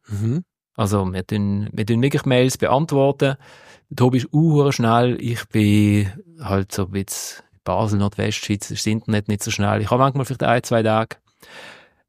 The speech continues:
Speaker 2: Sehr cool gewesen. Jetzt haben
Speaker 1: Ja.
Speaker 2: wir, jetzt haben wir
Speaker 1: Unbedingt
Speaker 2: ganz
Speaker 1: Newsletter abonnieren. Vielleicht nochmal zum letzten Mal ist es Herzensprojekt von Florian, äh, wo er sich da geschnappt hat zu seinem Auftakt.
Speaker 2: Genau, ich
Speaker 1: Ein,
Speaker 2: mich selber davon
Speaker 1: ein,
Speaker 2: verwirklichen.
Speaker 1: ein neuer,
Speaker 2: <laughs>
Speaker 1: ein neuer Newsletter.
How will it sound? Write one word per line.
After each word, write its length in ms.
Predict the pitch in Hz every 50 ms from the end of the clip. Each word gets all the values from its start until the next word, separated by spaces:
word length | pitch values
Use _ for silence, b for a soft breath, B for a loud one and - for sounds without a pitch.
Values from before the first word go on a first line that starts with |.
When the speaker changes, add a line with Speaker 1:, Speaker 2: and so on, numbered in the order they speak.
| _ _ _
Speaker 2:
Sehr 220 | - - 131 131 - -
cool 100 | 208 262
gewesen. 240 | - - 294 233 - _ -
Jetzt 160 | 120 - -
haben 180 | 143 135 135 131
Speaker 1:
Ja. 120 | 123 139
Speaker 2:
wir, 240 | 131 131 135 127 - _ _
jetzt 120 | - - -
haben 60 | 135
wir 40 | 156
Speaker 1:
Unbedingt 280 | 165 165 143 156 165 156
Speaker 2:
ganz 60 | 143
Speaker 1:
Newsletter 420 | 139 147 147 - 139 127 120 - 120
abonnieren. 440 | 120 117 117 101 92 - - - 104
Vielleicht 220 | - 117 107 -
nochmal 220 | 127 117 117 117 113
zum 160 | - 123 120
letzten 320 | 117 127 123 - - 127
Mal 260 | 123 117 117 127 127 127 B B B B B B B
ist 200 | - 110 107 -
es 180 | 120 107 - - 113
Herzensprojekt 880 | 113 120 123 - - - 113 - - 123 120 117 120 117 - - -
von 160 | - 117 113 104
Florian, 640 | - 107 107 107 110 113 110 107 107 107 107 - -
äh, 320 | - - 113 113 110 110 107
wo 80 | 107 104
er 100 | 107 104
sich 180 | 104 - - -
da 120 | - 107 104
geschnappt 480 | - - - 107 107 110 - - - 110
hat 200 | 117 - - -
zu 80 | 107 98
seinem 180 | 104 104 104
Auftakt. 460 | 104 107 - - - 104 98 92 -
Speaker 2:
Genau, 180 | - 92 104 117
ich 100 | 104 104
Speaker 1:
Ein, 40 | -
Speaker 2:
mich 140 | 135 123 -
selber 280 | 131 120 127 120 131
davon 180 | 143 117 123 120
Speaker 1:
ein, 100 | 107 107
Speaker 2:
verwirklichen. 400 | 127 135 139 - 117 120 117 117 113
Speaker 1:
ein 60 | 113
neuer, 520 | 117 120 120 120 120 - - 120 113 -
Speaker 2:
<laughs> 20 | -
Speaker 1:
ein 160 | 113 110 107
neuer 320 | 110 110 113 117 117 113
Newsletter. 800 | 113 113 120 120 - - 120 117 113 - _ - 113 113 113 -